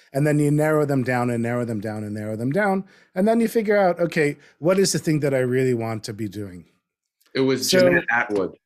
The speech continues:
Speaker 2: Sorry, I have
Speaker 1: Oh,
Speaker 2: it.
Speaker 1: yeah, that's it. That's
Speaker 2: I have it
Speaker 1: it.
Speaker 2: in my notes because I really enjoyed that activity, and I'm so happy you,
Speaker 1: Janet Atwood.
Speaker 2: you
Speaker 1: So
Speaker 2: reminded me of it.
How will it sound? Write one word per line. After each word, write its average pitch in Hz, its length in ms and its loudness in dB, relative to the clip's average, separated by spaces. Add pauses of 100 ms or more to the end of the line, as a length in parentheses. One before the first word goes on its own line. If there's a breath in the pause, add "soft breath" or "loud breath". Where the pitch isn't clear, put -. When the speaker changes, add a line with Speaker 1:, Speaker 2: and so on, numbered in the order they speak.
(240)
Speaker 2:
Sorry, 104 200 -2
I 98 40 0
have 214 160 0
Speaker 1:
Oh, 262 140 6
Speaker 2:
it. 262 60 -2
Speaker 1:
yeah, 254 260 2
that's 247 280 -2
it. 233 300 2
That's 175 260 0
Speaker 2:
I 196 100 4
have 143 120 2
it 143 80 -2
Speaker 1:
it. 143 60 4
Speaker 2:
in 135 60 0
my 123 120 2
notes 123 320 2
because 110 300 -4
I 117 100 0
really 120 380 -2
enjoyed 107 400 -6
that 101 160 -4
activity, 98 560 -8
and 95 200 -8
I'm 95 220 -8
so 107 240 -4
happy 104 280 -4
you, 98 140 -4
Speaker 1:
Janet 151 500 0
Atwood. 131 440 0
Speaker 2:
you 117 60 -2
Speaker 1:
So 151 200 2
Speaker 2:
reminded 127 400 0
me 101 160 -6
of 90 160 -6
it. 85 160 -10